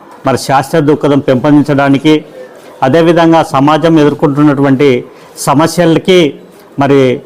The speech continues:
వాటికి చూ-, మార్గం చూపించే విధంగా ఈ ఎగ్జిబిట్స్ అనేటువంటివి తయారు చేయడం జరుగుతూ ఉంది.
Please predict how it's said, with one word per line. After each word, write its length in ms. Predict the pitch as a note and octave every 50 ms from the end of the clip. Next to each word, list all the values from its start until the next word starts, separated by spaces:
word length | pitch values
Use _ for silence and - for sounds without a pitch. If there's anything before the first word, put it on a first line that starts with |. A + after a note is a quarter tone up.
| - - - - - - -
వాటికి 280 | C3 C#3 C3+ C3+ -
చూ-, 580 | D3 - - E3 D#3 C#3 C3 C3+ B2+ A#2+ G#2 A#2
మార్గం 460 | G#2+ C#3 D3 E3+ F3 F3+ G3+ F#3+ D3+
చూపించే 360 | E3 E3 - F3 F3 - F3+
విధంగా 560 | D#3 E3 D#3+ D#3+ D#3+ D#3 D3+ D3+ C#3+ C3 B2+ - - - - C3
ఈ 180 | C#3 C#3 C3 B2+
ఎగ్జిబిట్స్ 480 | B2+ A#2+ A#2 D3 D3 D#3+ C#3+ - - D#3
అనేటువంటివి 560 | C#3 C#3+ C3+ B2+ C#3 C3+ A#2+ B2 C#3 C3+ B2
తయారు 440 | B2+ C3+ B2 B2 B2+ C3+ - - C3
చేయడం 200 | A#2+ A#2+ A#2+ A#2
జరుగుతూ 280 | A2 A2 G#2+ G#2 B2
ఉంది. 360 | B2 C3+ C3 A#2 G2 G2+ G2+